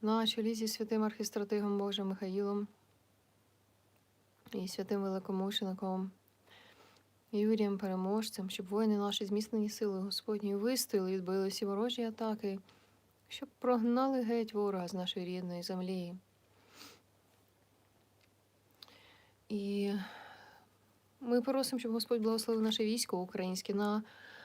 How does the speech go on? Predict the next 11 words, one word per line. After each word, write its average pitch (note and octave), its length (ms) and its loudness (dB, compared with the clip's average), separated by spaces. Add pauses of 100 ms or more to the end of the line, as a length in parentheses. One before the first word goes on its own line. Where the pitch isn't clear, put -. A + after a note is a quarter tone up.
(320)
успішні, A#3 840 0 (1080)
е, G#3 60 -4 (300)
наступи, G#3+ 680 -2 (1040)
на G#3+ 60 -2
успішну A#3 580 -2
реалізацію A3+ 680 4
всіх C4 300 -2
їх A#3+ 120 -4
військових A3 540 4
задумів, F#3 600 2
планів, F#3+ 440 0